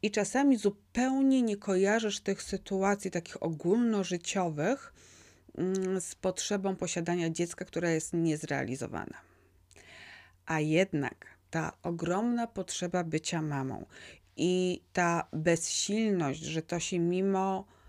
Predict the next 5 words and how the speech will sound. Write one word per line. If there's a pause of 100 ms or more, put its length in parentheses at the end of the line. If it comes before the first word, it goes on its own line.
(680)
lat
często
starań
nie
udaje,